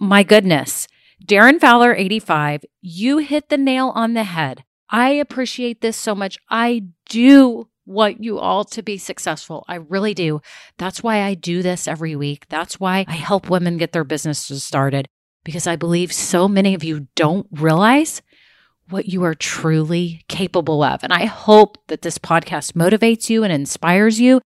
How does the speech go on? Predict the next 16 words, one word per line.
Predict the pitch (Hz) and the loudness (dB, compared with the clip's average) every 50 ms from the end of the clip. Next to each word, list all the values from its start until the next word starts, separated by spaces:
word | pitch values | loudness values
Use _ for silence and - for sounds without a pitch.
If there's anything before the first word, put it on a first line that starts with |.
| _ _ _ | _ _ _
and | - - 170 151 - | -12 -12 -10 -10 -8
gives | - 196 226 247 220 - | 2 4 4 4 4 2
you | 254 247 247 | 0 0 2
the | 233 226 | 2 0
tools | - - - 294 294 294 294 294 269 | 0 0 0 0 2 2 2 0 0
and | 247 220 214 - | -2 -4 -4 -4
steps | - - 240 254 - - - | -2 -2 -2 -2 -2 -2 -6
and | 208 185 - | -6 -6 -6
everything | 147 147 190 196 185 - 202 175 180 | -8 -6 -6 -6 -4 -4 -4 -4 -2
you | 180 170 | -2 -2
need | 170 160 151 147 139 | -2 -2 -2 -4 -4
to | - - | -8 -14
keep | - - 165 156 | -10 -10 -8 -4
moving | 170 170 160 151 160 147 | -2 -2 0 0 0 -2
forward. | - - 151 143 147 - | 0 0 0 0 0 0
So | - 208 | -2 -2